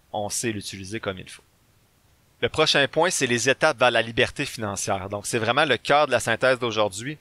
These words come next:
Quand j'ai lu le livre, l'auteur, euh, présentait, euh, en fait un guide un peu. Voici les étapes à suivre pour réussir à prendre ta retraite, euh, de façon, euh, hâtive. Et au début, j'essaie de cibler les étapes pour faire cinq points à partir des cinq étapes que je trouvais les plus importantes, mais je,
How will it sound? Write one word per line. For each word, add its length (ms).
Quand 140
j'ai 120
lu 160
le 80
livre, 240
l'auteur, 540
euh, 80
présentait, 460
euh, 420
en 140
fait 180
un 160
guide 320
un 140
peu. 140
Voici 380
les 220
étapes 240
à 100
suivre 540
pour 200
réussir 340
à 60
prendre 200
ta 140
retraite, 460
euh, 260
de 80
façon, 480
euh, 320
hâtive. 580
Et 80
au 80
début, 200
j'essaie 280
de 40
cibler 300
les 180
étapes 300
pour 140
faire 200
cinq 520
points 320
à 100
partir 360
des 180
cinq 360
étapes 300
que 80
je 60
trouvais 180
les 80
plus 120
importantes, 440
mais 140
je, 160